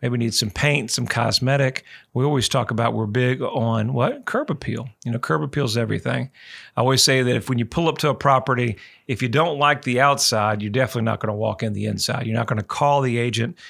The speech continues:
and set up a showing. And so just doing all that makes a big difference. And one of the biggest challenges we talk with our clients on a daily basis, and it's not that buyers don't have imagination,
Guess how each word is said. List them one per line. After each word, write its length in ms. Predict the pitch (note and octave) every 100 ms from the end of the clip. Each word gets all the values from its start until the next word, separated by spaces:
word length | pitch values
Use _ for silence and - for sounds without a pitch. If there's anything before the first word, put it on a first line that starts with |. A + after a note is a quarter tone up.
| -
and 100 | B2+
set 160 | A2 A#2+
up 160 | A2+ -
a 60 |
showing. 480 | - B2+ A2+ F3 D#3 - - -
And 160 | - C3+
so 300 | D#3+ C3+ C3+
just 260 | C3+ A3 -
doing 300 | G#3 G3 E3
all 180 | D#3
that 300 | D3 C#3 D3+
makes 260 | C3+ C#3 -
a 60 | B2
big 240 | B2+ A2+
difference. 500 | D#3+ G3+ C#3 B2+ - -
And 400 | C#3 C3+ C3 A#2+ _ _ - - -
one 120 | G#3
of 20 |
the 80 | G3
biggest 320 | D#3 C#3 -
challenges 420 | - C#3 C#3 B2+
we 80 | B2
talk 300 | A#2 C3+ -
with 100 | A#2+
our 120 | B2
clients 580 | - C#3 C3+ C3+ C3 - - -
on 80 | C3
a 60 |
daily 340 | A#2+ D3+ F#3+ B2+
basis, 540 | A#2 G#2+ - A2+ - - _ _ _ _ _ _ _ -
and 120 | A#3+
it's 120 | G#3+
not 160 | D4 C#4+
that 160 | C#3+ A#2+
buyers 300 | C3 B2+ -
don't 140 | B2
have 140 | B2
imagination, 880 | A2 A#2 A#2+ G#2 A2+ D#3+ - A2+ A2+